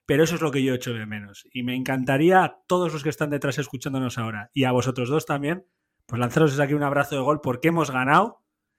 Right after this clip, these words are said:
y estamos haciendo historia, dos finales en catorce días. Esto sí que es una bilbainada, como dijo mister Chips. Así que vamos a arrancar con el partido. Julen, dame un titular y háblame de lo que sentiste, lo que viviste,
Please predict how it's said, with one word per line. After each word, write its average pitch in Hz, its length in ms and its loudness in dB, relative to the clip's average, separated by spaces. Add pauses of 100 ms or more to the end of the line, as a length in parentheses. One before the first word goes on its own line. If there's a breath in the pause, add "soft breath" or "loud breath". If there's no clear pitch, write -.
(160)
y 127 140 -4
estamos 123 580 -2
haciendo 160 340 -2
historia, 165 520 -2 (420)
dos 190 480 4
finales 175 680 0
en 139 100 -4
catorce 135 420 -2
días. 113 400 -4 (200)
Esto 147 300 -4
sí 143 120 -4
que 151 80 -4
es 139 60 -4
una 143 120 -6
bilbainada, 139 520 -4
como 135 160 -6
dijo 139 180 -8
mister 120 320 -10
Chips. - 380 -12 (380)
Así - 120 -14
que 127 40 -6
vamos 165 160 -2
a 165 40 -2
arrancar 165 320 0
con 160 140 -4
el 139 60 -4
partido. 123 540 -4
Julen, 156 320 -2
dame 170 200 0
un 185 160 2
titular 110 580 -6 (380 soft breath)
y 143 80 -2
háblame 170 320 2
de 165 60 -4
lo 139 120 -2
que 123 140 -6
sentiste, 127 640 -6
lo 120 140 -10
que 127 120 -6
viviste, 135 420 -2